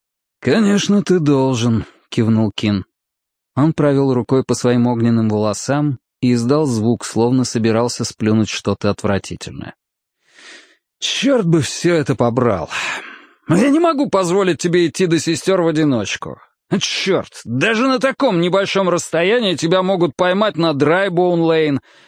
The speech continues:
которая ещё хуже, чем улица Флинт. Стоит выйти отсюда, попадёшься к культу Кобры, а они, если увидят метку семейства,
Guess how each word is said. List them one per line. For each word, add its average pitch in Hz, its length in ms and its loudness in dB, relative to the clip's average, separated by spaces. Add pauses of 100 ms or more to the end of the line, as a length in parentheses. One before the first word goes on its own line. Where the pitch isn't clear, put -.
(120)
которая 202 400 2
ещё 185 280 -2
хуже, 180 300 0
чем 180 200 0
улица 190 300 -2
Флинт. 185 500 -2 (480)
Стоит 196 400 0
выйти 208 260 0
отсюда, 202 480 0
попадёшься 143 560 0
к - 40 -8
культу 196 280 0
Кобры, 202 500 -2 (120)
а 147 160 0
они, 208 320 0
если 147 260 0
увидят 160 360 0
метку 160 300 0
семейства, 180 760 -4